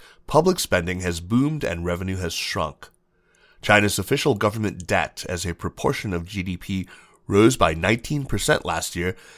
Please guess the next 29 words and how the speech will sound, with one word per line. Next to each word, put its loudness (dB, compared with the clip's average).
as 2
the 4
authorities 2
authorized 2
billions 2
of -6
yuan 0
of -8
spending 0
to 0
help 4
the 0
economy 0
recover -4
from -8
the -8
impact -4
of -8
the -8
covid -6
nineteen -8
pandemic -4
and 8
extended 2
tax 0
and -6
fee -4
cuts. -8
Outstanding 4